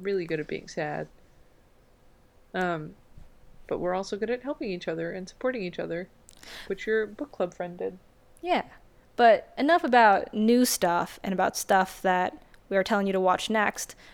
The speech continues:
Speaker 2: Let's talk about old stuff that we already watched.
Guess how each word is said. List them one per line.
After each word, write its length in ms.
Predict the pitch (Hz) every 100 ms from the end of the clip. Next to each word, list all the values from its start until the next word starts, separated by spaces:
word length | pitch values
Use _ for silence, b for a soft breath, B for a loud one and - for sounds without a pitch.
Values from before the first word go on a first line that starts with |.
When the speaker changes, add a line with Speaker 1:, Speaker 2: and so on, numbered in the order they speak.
| b - - - -
Speaker 2:
Let's 220 | 262 -
talk 160 | 285 277
about 260 | 269 262 -
old 260 | 277 311 254
stuff 440 | - 196 175 -
that 120 | - 214
we 140 | 233 -
already 400 | 254 285 277 180
watched. 580 | 185 - - - -